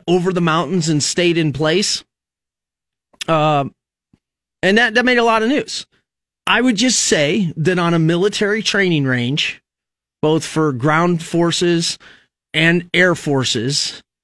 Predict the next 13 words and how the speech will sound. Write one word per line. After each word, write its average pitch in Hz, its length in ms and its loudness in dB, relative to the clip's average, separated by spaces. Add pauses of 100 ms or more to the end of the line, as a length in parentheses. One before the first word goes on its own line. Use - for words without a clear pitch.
(420)
that 185 180 4
I 196 240 2
too 285 400 0 (1200)
witnessed 190 760 0
the 175 200 -2
same 196 280 0
thing. 240 240 -4 (840)
They 170 200 2
weren't 185 240 0
part 185 200 0
of 156 60 -4
my 190 240 2
exercise. 208 840 -2